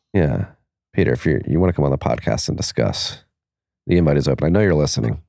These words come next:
I know you're out there listening to, to R H R. You come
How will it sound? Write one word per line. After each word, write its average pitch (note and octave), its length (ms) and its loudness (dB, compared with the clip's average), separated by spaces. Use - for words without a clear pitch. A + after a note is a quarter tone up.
I F2+ 60 2
know F#2 120 4
you're C2 180 2
out - 160 -4
there - 280 -2
listening D2 440 0
to, - 300 -2
to - 100 -2
R A#1+ 220 2
H - 200 -4
R. - 260 -8
You - 80 -6
come - 300 -2